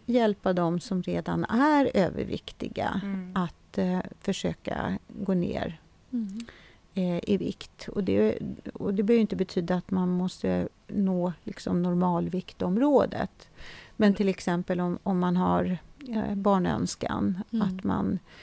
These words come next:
Speaker 1: kan få hjälp
Speaker 3: Mm.
Speaker 1: att, eh, gå ner i vikt. För idag är det, är det så att, att, ehm,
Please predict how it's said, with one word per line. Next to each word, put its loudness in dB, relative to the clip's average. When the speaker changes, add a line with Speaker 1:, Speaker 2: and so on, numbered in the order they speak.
Speaker 1:
kan 0
få 0
hjälp 0
Speaker 3:
Mm. 0
Speaker 1:
att, -8
eh, -6
gå 0
ner 0
i -2
vikt. -6
För -2
idag 2
är 4
det, 2
är 4
det 6
så -2
att, -4
att, -6
ehm, -2